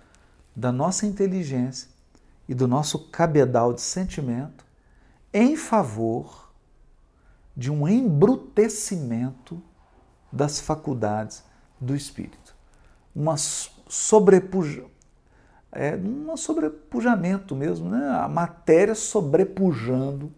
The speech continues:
o espírito. Os sentidos sobrepujando a inteligência.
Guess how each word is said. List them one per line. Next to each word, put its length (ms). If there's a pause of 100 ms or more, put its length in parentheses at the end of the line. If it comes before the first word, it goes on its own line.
(380)
o 80
espírito. 580 (1000)
Os 160
sentidos 880
sobrepujando 1300
a 100
inteligência. 720